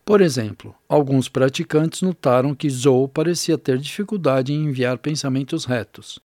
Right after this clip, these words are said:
Sua mão inclinava-se para um lado e ele frequentemente cochilava. Depois disso, era difícil para ele abrir os olhos.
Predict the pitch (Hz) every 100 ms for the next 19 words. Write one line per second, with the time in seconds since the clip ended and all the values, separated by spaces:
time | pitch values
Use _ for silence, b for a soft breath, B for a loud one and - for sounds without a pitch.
0 | _ - - 127 120 127 151 - 196 151
1 | 131 139 151 - 151 117 110 165 156 139
2 | 143 156 - _ - 180 156 160 202 190
3 | 185 170 143 127 135 123 - 147 - 147
4 | 120 107 101 101 _ _ _ _ 185 202
5 | 180 151 123 147 156 165 165 160 165 185
6 | 175 - 165 160 170 - 143 143 123 127
7 | 131 117 127 131 123 104 101 98 101 -